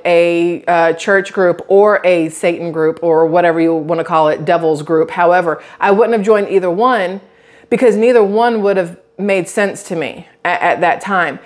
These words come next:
So the fact that this is an elementary school with young, young kids, that feels like a parent push at these kids. 'Cause when you're young,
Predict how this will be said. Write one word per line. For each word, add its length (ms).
So 220
the 100
fact 240
that 60
this 120
is 120
an 100
elementary 540
school 360
with 220
young, 420
young 260
kids, 640
that 320
feels 280
like 160
a 80
parent 600
push 340
at 180
these 180
kids. 420
'Cause 360
when 320
you're 140
young, 480